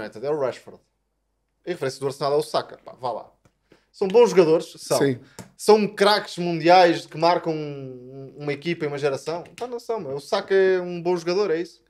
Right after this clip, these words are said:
Speaker 2: Sim, mas o coletivo dava.
Speaker 1: É o que é o Henry, o Saka?
Speaker 2: Sim, mas o coletivo dava, percebes?
Speaker 1: Dava, mas repara, o City já teve vários momentos apertados. Olha, Newcastle fora. Entrou De Bruyne, mete um passe ridículo e marca um gol
Speaker 2: Pois.
Speaker 1: ridículo. O, contra o United em casa.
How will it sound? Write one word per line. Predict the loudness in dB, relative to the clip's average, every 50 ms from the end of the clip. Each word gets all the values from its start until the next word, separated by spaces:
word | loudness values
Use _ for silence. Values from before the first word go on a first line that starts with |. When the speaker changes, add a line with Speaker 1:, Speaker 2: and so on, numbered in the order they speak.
| _ _ _ _ _ _ _ _ _ _
Speaker 2:
Sim, | _ -4
mas | -4 -2
o | 2
coletivo | 4 4 4 6 4 4 4
dava. | 4 4 4 -2 -6 -8 -12 _ _ _ _ 0
Speaker 1:
É | 2 2
o | 4
que | 6 6
é | 6
o | 6 6 4
Henry, | 2 2 0 0 -2
o | -2
Saka? | -4 -4 -6 -6 -6 -8 -18 -18 _
Speaker 2:
Sim, | -6 -4
mas | -4 -2
o | 2
coletivo | 4 4 4 4 2 2
dava, | 4 4 4 2 0
percebes? | -4 -2 -2 -2 -2 -2 -8 _ _ -8 0
Speaker 1:
Dava, | 2 4 4 4 4 2
mas | 0 0 -2
repara, | -4 -2 -2 0 0 -2
o | -4
City | -6 -8 -10 -12 -12 -10 -6 -4
já | -4 -2
teve | -2 -4 -4 0
vários | 0 0 0 0
momentos | -6 -10 -10 -10
apertados. | -12 -14 -14 -12 -12 -12 -12 -12 _ _ _ _ _ -8
Olha, | -6 -6 -6 -6
Newcastle | -8 -6 0 0 0 0 0 -4
fora. | -8 -8 -6 -8 -8 -8 -10 -20 _ _ _ _ -12
Entrou | -6 -2 2 2 2
De | 2 2
Bruyne, | 2 2 2 0 -2 -4 -4
mete | -2 -2 -2 0 -2
um | -6 -4
passe | 2 2 2 2 2 -2
ridículo | -4 -2 0 0 0 0 -2 -4 -4 -2
e | 0
marca | 2 0 0 0 -2
um | -2 0
gol | 2 2 2 2
Speaker 2:
Pois. | 2 0
Speaker 1:
ridículo. | 0 -2 -4 -8 -12 -20 -20 _ _ _ _ _ _ _ _ _
O, | -10 -10 -10 -6
contra | -4 -4 -2 2 4 4
o | 4 4 4 2
United | 0 0 -2 -4 -6 -6 -8
em | -6 -4
casa. | -4 -4 -4 -6 -10 -16 -20